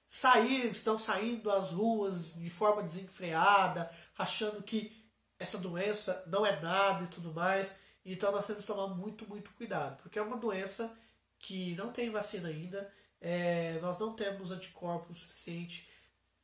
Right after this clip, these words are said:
pra, né, nosso corpo não está preparado pra receber esse tipo de doença ainda. E, então é necessário ficar em casa, é necessário, é, tomar medidas de precaução.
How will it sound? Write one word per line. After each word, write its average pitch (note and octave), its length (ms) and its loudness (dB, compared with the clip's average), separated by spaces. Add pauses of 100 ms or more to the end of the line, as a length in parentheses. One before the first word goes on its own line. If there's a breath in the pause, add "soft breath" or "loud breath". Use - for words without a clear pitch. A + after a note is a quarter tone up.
(180)
pra, F3+ 600 2
né, E3 160 -4
nosso E3+ 220 -4
corpo F#3 240 -6
não G3 120 -4
está F#3 720 0 (520)
preparado F#3+ 640 4
pra F#3 100 -4
receber E3+ 340 -2
esse - 160 -4
tipo F3 380 -8 (340 loud breath)
de F#3 100 -6
doença F#3 500 -2
ainda. G3+ 520 -4 (520)
E, F3+ 580 -6
então F3+ 600 -4 (360 soft breath)
é A#3 220 8
necessário F#3 520 0
ficar E3+ 240 -10
em D#3+ 60 -10
casa, F3+ 420 4
é G3 100 -2
necessário, F3+ 640 -2 (480 soft breath)
é, E3 320 -2
tomar F3+ 380 0
medidas F3 480 -4
de D#3+ 80 -8
precaução. E3+ 800 -4